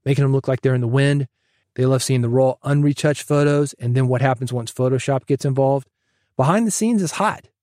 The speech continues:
So if you can do that, photo, video, outtakes, I talked about the clips element of Riverside dot F M. It's a great place to take outtakes. You could do this with that. Take the behind the scenes content, make some clips,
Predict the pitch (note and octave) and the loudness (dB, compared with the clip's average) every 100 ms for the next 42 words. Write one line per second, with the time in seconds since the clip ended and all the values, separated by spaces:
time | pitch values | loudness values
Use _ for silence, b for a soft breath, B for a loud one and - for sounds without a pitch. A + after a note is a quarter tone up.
0 | _ _ - A#2 C3 C#3+ B2+ B2+ C3+ - | _ _ 0 0 2 2 4 2 0 0
1 | B2 B2+ B2+ A#2+ B2 B2 B2 B2 B2 B2 | 0 2 2 0 0 2 2 0 -2 -2
2 | B2+ B2 - A#2 - B2+ C3 - C#3+ - | -2 -2 -4 -6 -6 -2 -2 0 -2 0
3 | C#3+ C#3+ C#3+ B2 B2 B2+ - C3 C3 C3 | 0 2 0 0 -2 -2 0 0 2 0
4 | B2+ C#3 C#3 C#3 _ _ _ _ B2+ D#3 | 0 0 -2 -4 _ _ _ _ -2 0
5 | E3+ E3+ D#3+ - D#3 D#3 E3 F3 G#2+ A2 | 2 -2 -2 -2 0 2 0 -2 -6 -8
6 | - _ _ _ _ _ C3 D3 D#3+ F#3+ | -16 _ _ _ _ _ 0 2 2 2
7 | A#3 - C3 F2 - - C3 B2 C3 C3+ | 0 -4 -10 -10 -4 0 2 2 2 2
8 | B2+ C#3 B2+ C#3 C3 C#3+ C3+ B2+ B2 B2 | 2 0 0 0 0 0 0 -2 -4 -4
9 | - C3 B2 | 0 0 0